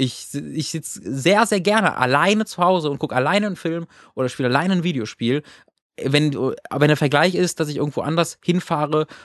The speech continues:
und, ähm, da halt irgendwie koche mit vier Leuten. Ähm, da, ähm, ist an den allermeisten Tagen die erste Option die bessere.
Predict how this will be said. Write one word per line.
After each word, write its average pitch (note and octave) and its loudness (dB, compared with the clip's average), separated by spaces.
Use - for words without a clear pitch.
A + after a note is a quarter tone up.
und, C#3 0
ähm, C3 4
da B2+ 4
halt C3+ 2
irgendwie B2+ -2
koche A#2 0
mit G2 -6
vier - 0
Leuten. F#2+ 2
Ähm, G#2+ 2
da, G#2+ 2
ähm, A2+ -10
ist C3+ -8
an C3 0
den B2+ -2
allermeisten F3+ 2
Tagen D#3 2
die A#2+ -2
erste C#3+ 0
Option B2+ -4
die A#2+ -4
bessere. F#2+ 0